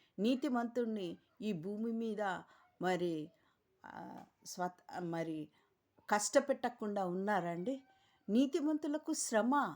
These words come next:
ఈ భూలోకంలో నీతిమంతులకు శ్రమ. ఎందుకంటే పరిశుద్ధుడై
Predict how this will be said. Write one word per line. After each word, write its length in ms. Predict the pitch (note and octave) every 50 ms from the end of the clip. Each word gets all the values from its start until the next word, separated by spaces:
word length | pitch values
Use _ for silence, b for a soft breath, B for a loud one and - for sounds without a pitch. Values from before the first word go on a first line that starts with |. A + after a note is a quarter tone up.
| - - -
ఈ 60 | F#3+
భూలోకంలో 960 | F#3+ D#3 D3 F3+ G#3+ A#3+ C#4 C#4 C#4 C4+ C#4 C4+ C4 B3 B3 B3+ D4 F#4+ A#4+ - B B B B B
నీతిమంతులకు 880 | F3 G3 A#3+ C#4+ D4+ - E4+ C4+ C#4 C#4+ C4+ C#4 C#4 C4+ C4+ C#4 C#4 C#4
శ్రమ. 460 | C4+ - - C4+ C#4 C4+ B3+ A3 F#3 -
ఎందుకంటే 880 | - G#3 C4 C4+ B3 E4+ E4 G4 F4+ F4+ D4 - B3+ A3+ A#3+ C#4 D4+ D#4 b b b b b -
పరిశుద్ధుడై 960 | G3 A3+ B3+ - - - F#4 D#4+ C#4 C4 F4 F4 D4 F#4 F4 F4 F4+ F4+